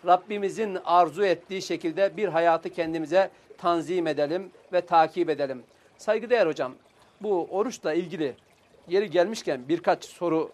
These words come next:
sormak istiyorum. Malum, e, pek çok sorulan sorulardan bu da göze, kulağa ve buruna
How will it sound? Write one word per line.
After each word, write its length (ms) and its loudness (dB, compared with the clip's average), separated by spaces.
sormak 340 -2
istiyorum. 420 -8
Malum, 380 4
e, 240 -10
pek 300 0
çok 220 -4
sorulan 560 2
sorulardan 680 2
bu 120 -4
da 200 2
göze, 480 4
kulağa 420 6
ve 220 0
buruna 420 2